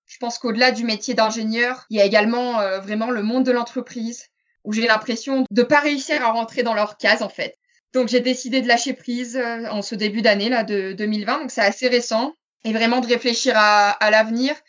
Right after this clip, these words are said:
et de laisser, en tout cas, cette expérience ingénieure, euh, derrière moi. Voilà, j'ai essayé.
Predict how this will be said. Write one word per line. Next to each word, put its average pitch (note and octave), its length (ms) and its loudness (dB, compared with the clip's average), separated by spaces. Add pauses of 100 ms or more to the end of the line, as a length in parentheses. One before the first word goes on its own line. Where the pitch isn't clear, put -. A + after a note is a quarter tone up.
(120)
et A3+ 80 0
de A#3 100 2
laisser, B3+ 320 2
en C#4 100 -2
tout B3+ 140 -8
cas, C4 180 2
cette B3+ 220 -4
expérience A#3 580 -4
ingénieure, A3+ 640 -2
euh, G3 180 2
derrière A3 420 4
moi. F#3+ 440 -2
Voilà, G#3 340 4
j'ai A3 140 -4
essayé. A3+ 580 -4